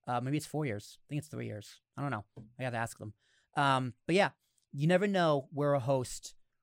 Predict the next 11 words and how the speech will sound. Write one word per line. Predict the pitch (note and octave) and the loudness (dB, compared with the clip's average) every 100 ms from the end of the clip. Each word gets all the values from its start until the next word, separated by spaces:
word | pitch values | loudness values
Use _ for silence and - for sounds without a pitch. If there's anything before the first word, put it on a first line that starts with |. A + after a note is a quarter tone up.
| _ _ - | _ _ -4
will | C#3 C3+ C3 B2+ _ - | 0 2 2 -2 _ -6
come | C#3 B2+ | -4 -2
in. | A2 A2 G#2+ _ - | -2 -6 -10 _ -8
Um, | B2+ B2 A#2 A2 A2+ _ _ _ _ _ _ _ _ - | -4 -2 -2 -4 -8 _ _ _ _ _ _ _ _ -6
and | |
again, | C#3 D#3 C#3 - - | 0 2 0 -4 -12
or | A#2+ | -6
you | B2+ | -4
can | C3 | -4
go | C3 C3 | -2 -2
solo. | C#3 A2+ A2 | -2 -4 -4